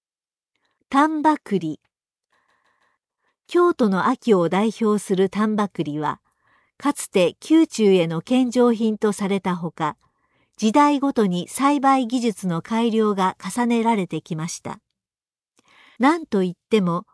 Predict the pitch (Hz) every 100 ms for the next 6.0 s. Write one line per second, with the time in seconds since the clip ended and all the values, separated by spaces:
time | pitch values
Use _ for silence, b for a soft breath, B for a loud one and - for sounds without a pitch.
0 | _ _ 208 247 269 - 240 233 214 202
1 | - 185 226 294 285 269 285 185 160 -
2 | 185 - - 180 170 170 - - - _
3 | _ _ _ _ _ _ _ _ _ _
4 | _ _ _ _ _ _ _ _ _ _
5 | _ 311 320 302 277 294 226 185 151 147